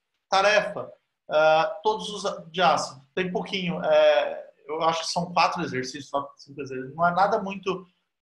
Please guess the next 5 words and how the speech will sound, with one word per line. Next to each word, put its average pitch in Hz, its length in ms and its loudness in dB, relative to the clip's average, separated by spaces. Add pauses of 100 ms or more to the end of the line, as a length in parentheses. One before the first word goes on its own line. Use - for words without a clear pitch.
ah, 139 600 4 (640)
então, 160 600 -2 (360)
sem 180 400 -6
problema, 156 680 -2 (420)
ah, 127 1000 4